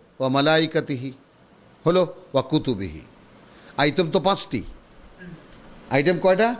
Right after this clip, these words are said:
ঈমানের পাঁচ খুঁটি। আমানতু বিল্লাহি ওয়া মালাইকাতিহি, মাঝখানে কি? ওয়া কুতুবিহি। এরপরে কি? ওয়া রুসুলিহি ওয়াল ইয়াউ-, ওয়াল ইয়াউমিল আখির। এই পাঁচটাও কিতাব কেন্দ্রিক।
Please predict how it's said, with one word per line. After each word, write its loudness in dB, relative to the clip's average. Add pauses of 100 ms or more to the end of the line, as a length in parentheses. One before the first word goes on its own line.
(520)
ঈমানের 2
পাঁচ -2
খুঁটি। -2 (540)
আমানতু 2
বিল্লাহি 4
ওয়া 4
মালাইকাতিহি, 0 (380)
মাঝখানে 2
কি? -2 (680)
ওয়া 2
কুতুবিহি। 0 (320)
এরপরে 4
কি? -2 (280)
ওয়া 4
রুসুলিহি 4
ওয়াল 2
ইয়াউ-, 0
ওয়াল 0
ইয়াউমিল 2
আখির। 0 (2500)
এই 4
পাঁচটাও 2
কিতাব 0
কেন্দ্রিক। 0